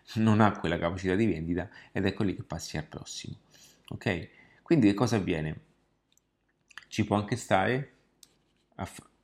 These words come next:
ci può anche stare, può anche accadere tutto questo, ma è anche vero che,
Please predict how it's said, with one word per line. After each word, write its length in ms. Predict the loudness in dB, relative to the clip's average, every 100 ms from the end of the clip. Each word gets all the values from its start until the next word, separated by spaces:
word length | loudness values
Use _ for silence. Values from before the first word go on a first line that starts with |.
| _ _ _
ci 180 | -2 0
può 140 | 4
anche 260 | 2 2 -4
stare, 400 | -2 4 4 4
può 140 | -4
anche 180 | -6 -4
accadere 380 | -4 0 0 0
tutto 260 | -2 -2 0
questo, 380 | 2 -2 -6
ma 240 | -2 -2 2
è 100 | 6
anche 360 | 6 4 0 2
vero 300 | 2 0 0
che, 220 | 0